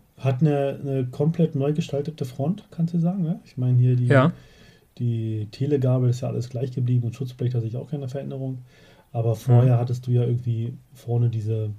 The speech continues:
Speaker 1: ich sag mal, Lampe hatten die alten Dinger ja da ja nicht, aber noch so diese, diese Handschützer, ne? Äh, sah ein
Speaker 2: Ja.
Speaker 1: bisschen unglücklich aus und das finde ich hier insgesamt schön gelöst. Also
Speaker 2: Ja, das finde ich auch cool.
Speaker 1: Genau.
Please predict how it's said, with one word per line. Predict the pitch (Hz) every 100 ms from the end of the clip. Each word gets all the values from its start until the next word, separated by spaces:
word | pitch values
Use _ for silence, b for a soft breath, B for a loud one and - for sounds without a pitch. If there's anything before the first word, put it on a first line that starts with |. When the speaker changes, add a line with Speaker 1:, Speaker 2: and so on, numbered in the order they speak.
| 175
Speaker 1:
ich | 120
sag | 110
mal, | 104 101 101 _ _ _ _ -
Lampe | 113 113 95
hatten | 107 131
die | 127
alten | 123 123 123
Dinger | 123 123
ja |
da | 123
ja | 120 123
nicht, | 127 123 b b b b b _
aber | 117 110
noch | 110 110 -
so | 117
diese, | 101 107 107 107 101
diese | 104 101 104 101 98 _ _ _ _ _ _ _
Handschützer, | - 113 135 - - _ - - 120 123 113 101
ne? | 123 170 - b b b b b b -
Äh, | 117 110 107
sah | 101 110
ein | 110
Speaker 2:
Ja. | 139
Speaker 1:
bisschen | 120 120
unglücklich | 120 120 - 123
aus | 123 120 123
und | 113
das | 117
finde | 123 113
ich | -
hier | 147 147
insgesamt | 123 117 117 107
schön | - 110
gelöst. | 107 107 113 - _ _ _ 160
Also | 113 107 107 107 _ _ -
Speaker 2:
Ja, | 147 -
das | -
finde | - 127
ich | 123
auch | -
cool. | - -
Speaker 1:
Genau. | 117 107 107